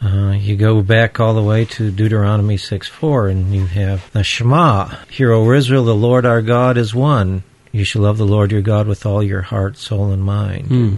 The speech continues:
Speaker 1: It's, uh, it was interesting. I was in Israel, and we had a little, uh, a case where we were in the hospital, and a young lady was speaking to us who had been the victim of a terrorist bombing. And, uh, she, one bomb went off, she was going to that bomb, the second bomb went off,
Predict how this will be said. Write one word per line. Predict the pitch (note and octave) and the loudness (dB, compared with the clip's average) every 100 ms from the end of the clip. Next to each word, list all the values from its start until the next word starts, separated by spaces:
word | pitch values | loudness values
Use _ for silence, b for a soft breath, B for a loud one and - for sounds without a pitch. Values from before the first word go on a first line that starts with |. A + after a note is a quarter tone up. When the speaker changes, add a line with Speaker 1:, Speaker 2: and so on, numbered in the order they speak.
| - - | -6 -10
Speaker 1:
It's, | G2+ - G#2 | -10 -8 -6
uh, | F#2+ F#2+ B B | -6 -6 B B
it | - | -4
was | D3+ | 0
interesting. | G#3+ D#3+ - A2+ A2 | 2 2 2 2 2
I | |
was | G#2+ A#2 | 2 2
in | B2 | 2
Israel, | D3+ A#2+ G#2 G2+ G#2 C#3+ - | 2 2 2 0 -4 -10 -6
and | G#2+ G2 | -4 0
we | A2 | 2
had | G#2+ A#2 A2 | 2 2 2
a | |
little, | G#2 G#2+ G#2 F#2+ F#2 | 0 0 0 -2 -4
uh, | - G#2 C#3+ A#2 | -6 -6 -4 -4
a | |
case | G2+ B2 B2 B2 - | -2 0 2 0 0
where | G#2 | 0
we | A2 | 2
were | A2 A2 A2 - - | 2 2 0 -4 0
in | C3 | 2
the | B2 | 4
hospital, | G#2+ B2+ C#3+ - A#2+ A2+ A2 | 4 4 2 0 2 2 2
and | A2 - | 0 2
a | A#2+ | 2
young | C3+ C3+ C3 | 4 4 4
lady | B2+ A#2+ | 4 4
was | G#2 - | 2 0
speaking | - A#2 A2 G2 | 0 0 2 -2
to | - G#2+ | 0 -2
us | G#2 - | -2 -4
who | - A2 | -2 2
had | G2+ G#2+ G2 | 4 2 2
been | A2 A2+ G#2+ G#2+ A2+ G2+ | 2 4 2 0 -2 -2
the | G2+ | 0
victim | A#2 - A#2 G2+ F#2+ F#2 - | 0 0 0 0 0 -6 -4
of | A#2 G2+ | 0 2
a | G2+ F#2+ | 2 0
terrorist | - B2+ A2+ G#2+ - | 0 2 2 0 -2
bombing. | G#2 G2+ G2 G2 F#2+ _ - | 0 2 2 -2 -6 _ -6
And, | A2 A2 A2 A2 G2+ F#2+ | 2 4 4 4 2 2
uh, | G#2 G#2 G2+ | 2 2 2
she, | G2 - C3+ B2 A2+ C3 D#3+ | 0 2 4 4 2 0 -6
one | D#3 G#2+ A#2+ B2+ | -4 0 2 4
bomb | A#2+ B2 A#2+ | 4 4 4
went | A#2 A2+ | 4 4
off, | A#2 G#2+ | 2 0
she | - G#2+ | -2 -2
was | G2+ | -2
going | - A#2 A2+ | 2 2 4
to | |
that | A2 A2+ F2+ | 2 2 2
bomb, | G#2 G#2+ G#2 | 2 2 2
the | |
second | G2+ - A#2 A#2 | 0 -4 -2 0
bomb | A2+ A2+ G#2+ | 2 2 2
went | G#2 | 2
off, | G#2+ G#2+ G2+ | 2 2 -2